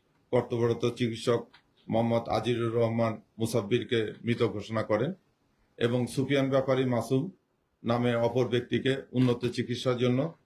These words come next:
ঢাকা মেডিকেল কলেজ হাসপাতালে প্রেরণ করেন। প্রিয় সাংবাদিক বৃন্দ,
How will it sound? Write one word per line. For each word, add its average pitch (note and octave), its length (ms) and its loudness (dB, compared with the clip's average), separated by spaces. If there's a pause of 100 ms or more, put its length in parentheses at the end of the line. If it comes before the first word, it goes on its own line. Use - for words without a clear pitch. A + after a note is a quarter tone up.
(120)
ঢাকা A2 240 -2
মেডিকেল A2+ 420 -2
কলেজ A2 300 -2
হাসপাতালে G#2 500 0
প্রেরণ G2+ 300 0
করেন। D#2 220 -2 (1500)
প্রিয় B2+ 200 4
সাংবাদিক A2+ 480 0 (340)
বৃন্দ, G2 320 2